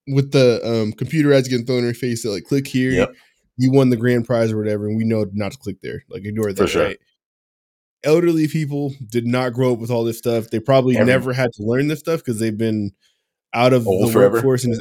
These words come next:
Speaker 1: out of technology for however long, and it's like, they are getting preyed on something vicious. Like, these phone calls about, like, like we talked about, uh, the other week with the, your auto warranty thing or whatever it may be, like,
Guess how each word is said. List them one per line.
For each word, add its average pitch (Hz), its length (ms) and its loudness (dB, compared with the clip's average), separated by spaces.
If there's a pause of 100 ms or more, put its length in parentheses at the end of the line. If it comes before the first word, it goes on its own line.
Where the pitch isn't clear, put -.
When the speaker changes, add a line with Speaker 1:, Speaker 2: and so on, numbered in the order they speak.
Speaker 1:
out 120 100 -2
of 117 100 -4
technology 117 360 -2
for 113 240 -2
however 113 400 0
long, 113 340 -2
and 101 160 -8
it's 95 120 -14
like, 104 320 -8 (480)
they 143 120 -2
are 160 120 0
getting 127 420 -2
preyed 135 360 0
on 117 160 -4
something 110 320 -8
vicious. 123 340 -6
Like, 104 140 -8
these 135 180 -6
phone 156 240 0
calls 143 240 0
about, 131 220 -2
like, 120 200 -2
like 123 180 -2
we 127 100 -2
talked 127 260 -2
about, 120 360 0
uh, 107 340 0
the 120 160 4
other 123 160 2
week 127 220 -2
with 110 200 -12
the, 104 320 -4 (480)
your 120 180 2
auto 127 260 4
warranty 120 400 0
thing 120 240 -2
or 113 80 0
whatever 120 360 4
it 120 140 -2
may 123 200 -2
be, 113 600 -2
like, 104 400 -4